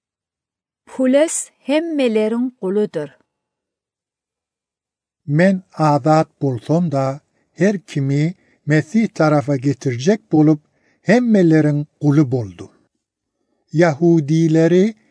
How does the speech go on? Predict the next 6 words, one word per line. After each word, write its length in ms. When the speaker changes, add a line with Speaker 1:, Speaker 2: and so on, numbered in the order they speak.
Speaker 2:
Mesih 460
tarafa 440
getirjek 680
bolup, 280
olar 320
üçin 460